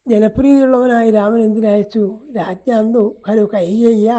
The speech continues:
ലഘു ചാ-, അശ്രുത്യ ശാസനം. ആ കയ്യയ്യെ പേടിച്ചിട്ട്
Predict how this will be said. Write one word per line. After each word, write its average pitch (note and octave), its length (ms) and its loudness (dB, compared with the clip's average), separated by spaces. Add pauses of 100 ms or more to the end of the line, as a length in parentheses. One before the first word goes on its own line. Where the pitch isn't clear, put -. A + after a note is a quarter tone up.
(100)
ലഘു A3+ 260 -2
ചാ-, G#3 360 -6 (200)
അശ്രുത്യ G#3+ 480 -12
ശാസനം. A3+ 840 -4 (540)
ആ A3+ 200 -2
കയ്യയ്യെ A#3 600 -2
പേടിച്ചിട്ട് A#3 680 -4